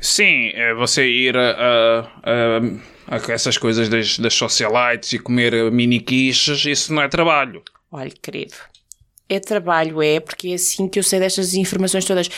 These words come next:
Speaker 2: Quem é que o ajuda assim na sua empresa com a informação privilegiada? Sou ou não sou eu?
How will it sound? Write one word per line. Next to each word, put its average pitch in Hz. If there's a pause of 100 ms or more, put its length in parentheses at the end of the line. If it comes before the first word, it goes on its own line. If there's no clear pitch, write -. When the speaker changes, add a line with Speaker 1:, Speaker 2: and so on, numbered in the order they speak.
(260)
Speaker 2:
Quem 254
é 240
que 240
o 185
ajuda 165
assim 165
na 226
sua 202
empresa 165
com 202
a 196
informação 185
privilegiada? 170
Sou 220
ou 302
não 339
sou 214
eu? 131